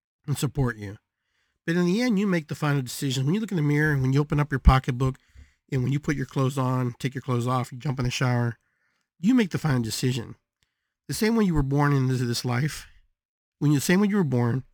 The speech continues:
is the same way you're gonna die. Alone. You were born alone, you die alone. You know? Yeah, sure. Well, no, there's people around me, and that's what I'm talking about.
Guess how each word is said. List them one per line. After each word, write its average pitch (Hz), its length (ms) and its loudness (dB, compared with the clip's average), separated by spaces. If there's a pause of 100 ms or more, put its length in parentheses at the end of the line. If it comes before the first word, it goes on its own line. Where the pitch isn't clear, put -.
(480)
is 143 100 -2
the 135 60 2
same 135 200 4
way 135 60 4
you're 123 80 2
gonna 139 160 0
die. 113 340 -6 (880)
Alone. 139 380 2 (520)
You 135 120 -2
were 127 60 0
born 147 280 2
alone, 170 520 0
you 139 120 -6
die 143 240 0
alone. 110 340 -8 (2750)
You 127 80 -6
know? 117 200 -6 (280)
Yeah, 196 280 0
sure. - 400 -2 (140)
Well, 202 140 -2
no, 208 160 -2
there's 208 120 -4
people 202 240 -8
around 196 260 0
me, 170 60 0
and 143 100 -2
that's 185 160 -12
what 269 60 -6
I'm 240 100 -4
talking 170 220 -2
about. 117 180 -6